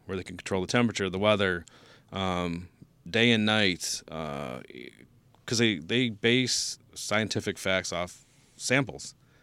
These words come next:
consistent samples all the time. And f-, to do the paranormal, you'd have to have, I guess, a haunted location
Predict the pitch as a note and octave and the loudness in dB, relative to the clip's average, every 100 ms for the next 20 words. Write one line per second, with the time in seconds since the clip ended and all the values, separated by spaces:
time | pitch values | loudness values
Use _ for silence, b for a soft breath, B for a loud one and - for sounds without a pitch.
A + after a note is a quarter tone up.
0 | b - G#2 - F#2 A2 G#2+ E2+ F2 - | b -4 -2 -2 -4 -2 -4 -6 -14 -18
1 | _ - G2 F#2 - G#2 D#2+ B B B | _ -2 -2 0 -4 -6 -6 B B B
2 | B B G#2+ G#2 - B2+ B2+ B2+ A#2+ G#2+ | B B -4 -4 -2 2 4 6 6 8
3 | B2+ A#2+ G2 A2 G#2+ - G2+ F#2+ E2+ F#2 | 6 6 4 2 0 2 2 2 2 -6
4 | E2+ F#2 F#2 E2+ G2 G#2 G2+ F2+ F#2+ F#2+ | -8 -4 -4 -4 0 0 0 -2 -4 0
5 | G2+ G#2 B2+ C3 | 2 2 0 -2